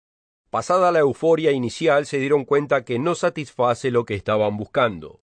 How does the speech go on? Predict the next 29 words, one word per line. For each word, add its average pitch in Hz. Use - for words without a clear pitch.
Se -
dieron 165
cuenta 170
lo 143
insensata 139
que 131
fue 120
la 113
decisión, 110
y 87
algunos 175
hasta 165
intentaron 147
quitarse 131
dolorosamente 139
y, 117
debo 139
agregar, 120
a 92
un 127
alto 147
costo, 107
las 117
marcas 156
de 151
su 165
cuerpo. -
Recuerden, 156
amigos, 117